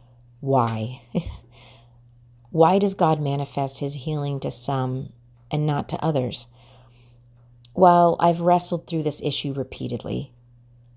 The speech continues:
and studied it extensively and lived through it personally, <laughs> it tends to require an occasional revisit,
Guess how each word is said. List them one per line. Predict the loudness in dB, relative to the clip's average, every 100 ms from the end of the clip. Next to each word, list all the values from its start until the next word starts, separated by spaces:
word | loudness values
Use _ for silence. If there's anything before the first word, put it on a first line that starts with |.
| -6
and | -2 -2 -2
studied | 0 4 4 2 0
it | -2 -4
extensively | -8 -6 -4 -4 -4 -6 -6 -6 -8 _
and | -4 -2
lived | 6 6 6
through | 0 4 4
it | 4 0
personally, | 2 2 2 -4 -2 -4 -4 -10 -12 _ _ _
<laughs> | _ _ _ _ _ _
it | 2 4
tends | 4 2 2
to | 0 2
require | 2 0 0 0 0 -2 -4 -6
an | -6
occasional | -4 -2 -2 -2 -6 -4
revisit, | -4 0 2 6 4 2